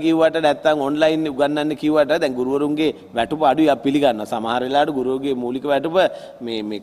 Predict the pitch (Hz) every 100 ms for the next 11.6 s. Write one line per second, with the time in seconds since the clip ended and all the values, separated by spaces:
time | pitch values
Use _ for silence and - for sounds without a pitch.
0 | - 110 113 104 98 90 - - 127 127
1 | 151 165 165 160 156 170 143 135 143 160
2 | 165 143 165 143 156 160 165 156 165 165
3 | 170 151 143 147 160 - - 147 143 147
4 | 147 - 165 165 156 160 139 131 98 -
5 | - - - 113 147 165 170 208 165 -
6 | - 131 131 147 180 185 190 180 196 160
7 | 113 - - - 127 156 165 185 143 -
8 | - - - 110 107 98 - - 120 151
9 | 151 120 - 123 131 180 190 196 170 170
10 | 220 175 170 175 196 196 190 185 170 185
11 | 185 196 247 240 185